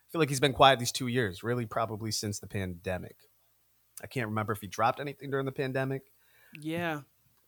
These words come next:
Speaker 1: But he, he dropped Championships. And then, yeah, I think his al-, next album came out in twenty twenty, maybe even twenty twenty-one after that. Wasn't as well received. And then he's been kinda quiet up until last Friday.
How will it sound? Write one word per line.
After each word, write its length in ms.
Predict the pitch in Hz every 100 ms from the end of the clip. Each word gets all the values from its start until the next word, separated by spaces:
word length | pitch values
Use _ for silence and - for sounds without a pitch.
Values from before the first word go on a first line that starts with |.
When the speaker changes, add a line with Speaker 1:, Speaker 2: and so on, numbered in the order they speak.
| -
Speaker 1:
But 260 | 117 101
he, 420 | - 131 123 117 -
he 140 | 127
dropped 320 | 107 117 139
Championships. 880 | - 131 120 117 - 113 - - - _ _ _ _ _ _ _ -
And 100 | 113
then, 100 | 127
yeah, 160 | 147 104
I 20 |
think 180 | 117 135
his 120 | 117
al-, 200 | 117 117
next 240 | 120 127 -
album 180 | 110 110
came 220 | 113 107
out 160 | 104
in 80 | 95
twenty 300 | 98 113 113
twenty, 300 | 104 110 107
maybe 240 | 104 113 123
even 140 | 117
twenty 280 | 101 107 98
twenty-one 500 | - 101 92 98 123
after 240 | 90 87
that. 300 | 90 85 90 _ _ _ _
Wasn't 320 | 107 117 113
as 120 | 110
well 200 | 107 98
received. 540 | 107 117 - 85 92 - - - - - -
And 140 | - 123
then 80 | 135
he's 100 | 127
been 160 | 135
kinda 320 | - 143 -
quiet 420 | 147 - 156 143 139
up 140 | 127
until 260 | 127 143 131
last 300 | 127 123 -
Friday. 420 | - 131 92 87